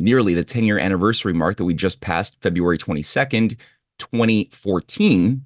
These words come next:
for those who remember, was the date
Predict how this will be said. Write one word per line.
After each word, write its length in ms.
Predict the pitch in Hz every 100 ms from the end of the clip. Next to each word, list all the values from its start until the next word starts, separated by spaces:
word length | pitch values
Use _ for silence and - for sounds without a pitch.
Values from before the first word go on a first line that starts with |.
| _
for 80 | 80
those 200 | 85 85
who 140 | - 78
remember, 500 | 80 95 139 135 127 - - - - - _ _ _ -
was 220 | 156 165
the 80 | 143
date 560 | 127 147 135 - -